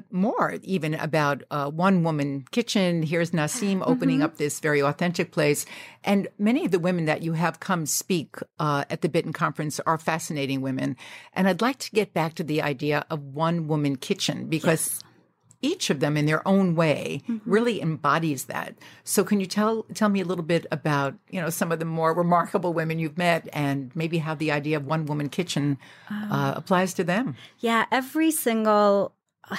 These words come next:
Speaker 2: every single one of them is incredibly remarkable. I would have to say it's, it's hard. It, I would never be able to choose one. Um,
Speaker 1: <laughs>
Speaker 2: but actually, we did have,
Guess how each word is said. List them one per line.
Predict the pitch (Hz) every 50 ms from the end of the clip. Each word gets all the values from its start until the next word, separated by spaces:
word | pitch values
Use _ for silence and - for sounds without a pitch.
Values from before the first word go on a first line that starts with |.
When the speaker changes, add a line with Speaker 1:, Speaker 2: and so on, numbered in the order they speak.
| - - -
Speaker 2:
every | 220 208 254 262 -
single | - 214 202 190 185 180
one | 175 180 175
of | 175 175 170
them | 180 170 170 -
is | 170 170
incredibly | 196 180 165 - - 180 175 170 170 175 170
remarkable. | 170 170 175 170 165 175 - 165 147 143 156
I | 170 - - - 175
would | 170 170 175
have | 170 156 -
to | - 170
say | - - 165 160 165
it's, | 165 - -
it's | 190 185 -
hard. | - - - 190 185 180 - -
It, | 190 - - -
I | 196 196
would | 190 190 170
never | 196 196 180 185
be | 175 180 175
able | 165 165
to | 170
choose | - - - 180 170 170
one. | 165 165 170 165 - - - - 202 - - -
Um, | 233 240 226 220
Speaker 1:
<laughs> | - - 226 185
Speaker 2:
but | 240 - - _
actually, | 233 262 254 - - 277 247 240 220
we | 202 226 214
did | 226 233 226
have, | 214 233 214 190